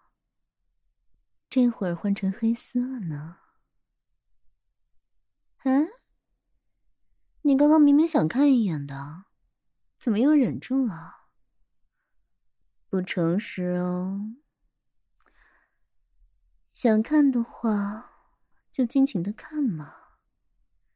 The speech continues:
反正这会儿，就只有我们两个。嗯？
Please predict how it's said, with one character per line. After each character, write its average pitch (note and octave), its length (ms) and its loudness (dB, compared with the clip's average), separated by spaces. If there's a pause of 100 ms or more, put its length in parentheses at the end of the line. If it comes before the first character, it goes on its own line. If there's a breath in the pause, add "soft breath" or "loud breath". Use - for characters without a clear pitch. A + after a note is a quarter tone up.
(640)
反 A#3 220 2
正 C4 180 4
这 C#4+ 200 4
会 - 260 -4
儿， E3 420 -4 (1080)
就 - 140 -6
只 G3+ 200 -4
有 A#3+ 160 0
我 C4 60 0
们 D#3 160 -2
两 C#3+ 260 -8
个。 - 280 -20 (2250)
嗯？ C#4+ 300 4